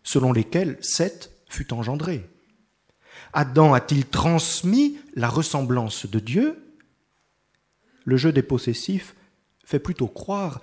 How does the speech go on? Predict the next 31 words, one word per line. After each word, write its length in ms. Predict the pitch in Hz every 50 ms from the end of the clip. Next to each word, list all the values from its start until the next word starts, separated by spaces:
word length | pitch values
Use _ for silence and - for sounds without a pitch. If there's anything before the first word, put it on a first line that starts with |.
| - - _
à 120 | - 135
une 160 | 135 131 117 110
transmission 880 | - - 151 170 165 - - - 107 98 - - - 208 233 233 208 - - _ _
des 140 | 98 110 -
caractéristiques 1000 | - - 151 123 123 - - - 127 98 104 92 - - - 220 208 - - - -
d'Adam 560 | 120 107 110 104 110 117 160 202 208 196 151
lui-même. 760 | 120 98 107 127 160 185 202 233 226 202 151 104 95 92 92 - _ _ _ _ _ _ _ _ _ _ _ _ _ _ _ _ _ _ _ _ _ _ - - - - - _
Or, 160 | - - 107 135
il 80 | 185
est 80 | 262 262
frappant 760 | - - - 190 - - 254 277 311 294 233 - - - - _
que 80 | - 139
le 120 | 120 127
mot 160 | 117 117 110
tselem, 680 | 104 - - - 147 127 120 117 117 135 175 233 247 240 - -
qui 80 | -
veut 140 | 92 92 98
dire 200 | 92 95 85 -
image 460 | 90 98 95 95 107 147 202 226 190
en 140 | 110 92 87
hébreu, 440 | 90 90 - 95 127 185 226 220 - - - _ _ _ _ _ _ _ _ _ _ _ _ _ _ _ _ _ _ _ _ _ _ _ _ _ -
à 80 | -
part 300 | - - 185 170 147 120
dans 120 | 120 123 123
sa 140 | - 123 -
première 400 | - - 123 117 117 117 107 -
apparition, 760 | - - 98 98 127 131 - - 208 247 294 294 254 147 127 117
en 80 | 107
Genèse 340 | 98 98 98 110 113 113 101
chapitre 460 | - - 98 - 117 - - 120 139 -
un, 220 | 233 262 269 214